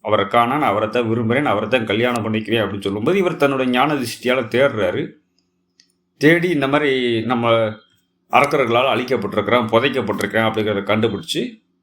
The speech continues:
அப்புறம் அந்த சஞ்சீவனி மந்திரத்தை வச்சு அவனை செத்தவனை பிழைக்க வச்சிடுறாரு. இப்படி போயிட்டே இருக்குது. ரெண்டு மூணு தடவை அப்படி நடந்திருக்குது. கடைசியா ஒரு தடவை என்ன பண்ணிடுறாங்க, இந்த அரக்கர்கள்லாம் சேர்ந்து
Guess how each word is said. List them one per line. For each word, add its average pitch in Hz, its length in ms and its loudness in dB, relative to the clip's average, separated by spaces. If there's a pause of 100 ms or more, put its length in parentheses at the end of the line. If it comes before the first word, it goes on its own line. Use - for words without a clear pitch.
(260)
அப்புறம் 151 320 2
அந்த 127 340 2
சஞ்சீவனி 131 360 0
மந்திரத்தை 107 420 0
வச்சு 101 300 0
அவனை 127 240 0
செத்தவனை 120 440 0
பிழைக்க 113 280 2
வச்சிடுறாரு. 90 480 -2 (580)
இப்படி 139 260 2
போயிட்டே 143 360 2
இருக்குது. 139 300 0
ரெண்டு 123 200 0
மூணு 117 160 2
தடவை 113 300 0
அப்படி 101 60 -4
நடந்திருக்குது. 98 560 -4 (1040)
கடைசியா 175 380 2
ஒரு 131 100 0
தடவை 143 140 2
என்ன 131 160 0
பண்ணிடுறாங்க, 113 520 0 (200)
இந்த 117 260 0
அரக்கர்கள்லாம் 131 520 2
சேர்ந்து 127 560 0